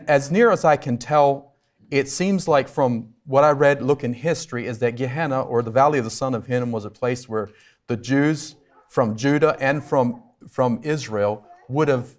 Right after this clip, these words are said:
when they were v-, worshiping these idols, especially Moloch, they would sacrifice children, burn children on altars in this valley. And this valley became an accursed place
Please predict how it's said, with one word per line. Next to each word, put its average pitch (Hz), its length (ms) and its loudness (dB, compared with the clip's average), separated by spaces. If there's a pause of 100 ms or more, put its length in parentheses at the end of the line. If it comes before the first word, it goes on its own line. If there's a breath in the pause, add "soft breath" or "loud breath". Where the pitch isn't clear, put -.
(120)
when 123 180 -2
they 165 100 0
were 139 200 -2
v-, 117 160 -4
worshiping 135 560 -2
these 110 180 -6
idols, 131 400 0
especially 131 460 -6
Moloch, 107 600 -4 (460)
they 127 140 -2
would 110 240 -8
sacrifice 139 680 -4
children, 95 540 -6
burn 113 260 -4
children 98 560 -8
on 98 180 -12
altars 104 600 -4 (200)
in 104 140 -8
this 104 140 -8
valley. 98 440 -2 (220 soft breath)
And 113 80 -6
this 113 120 -8
valley 151 280 2
became 127 420 -6
an 117 120 -4
accursed - 480 -8
place 113 460 -4